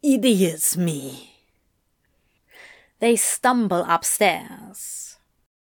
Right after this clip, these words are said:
They've decided to keep Crowley's bed,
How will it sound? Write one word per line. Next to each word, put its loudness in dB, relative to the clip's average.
They've 0
decided 0
to -6
keep -6
Crowley's 0
bed, 2